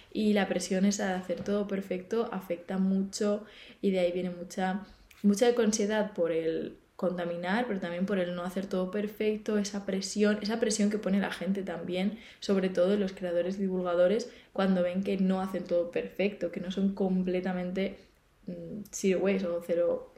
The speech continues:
creadores de cero residuo. Y, mm, y afecta mucho. Y sobre todo, pues mucha gente ve este reflejo y dice, "Guau, es que si,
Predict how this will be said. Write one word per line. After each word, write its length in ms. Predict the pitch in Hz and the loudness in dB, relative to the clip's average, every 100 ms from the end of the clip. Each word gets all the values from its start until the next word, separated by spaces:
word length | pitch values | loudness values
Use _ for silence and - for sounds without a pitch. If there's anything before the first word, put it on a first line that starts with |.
| - - | -18 -8
creadores 380 | 196 175 180 185 | -4 2 2 2
de 60 | - | 0
cero 180 | 180 175 | 0 0
residuo. 560 | 175 - 202 175 170 - - - - - _ _ _ _ _ | -2 2 2 2 -2 -10 -20 -20 -20 -20 _ _ _ _ _
Y, 360 | 214 214 202 190 | 4 6 6 4
mm, 480 | 185 180 180 175 202 - - | 4 0 -4 -10 -12 -8 0
y 120 | 202 | 0
afecta 380 | 196 190 190 196 | 2 0 2 2
mucho. 320 | 180 180 170 | 2 0 0
Y 80 | 196 | 0
sobre 240 | 196 185 185 | 0 0 0
todo, 320 | 185 185 196 | 0 0 0
pues 140 | 202 | 2
mucha 280 | 190 185 196 | 2 2 -2
gente 320 | 208 202 190 | 2 2 2
ve 160 | 175 185 | 2 0
este 220 | 190 185 | 0 -2
reflejo 580 | 185 185 185 196 - 202 | -2 -2 -2 -2 0 2
y 100 | 208 | 2
dice, 200 | 196 180 | 0 -4
"Guau, 180 | 185 180 | -2 -2
es 80 | |
que 240 | - 185 190 | -2 -2 -2
si, 460 | - 175 175 180 | -6 -10 -10 -10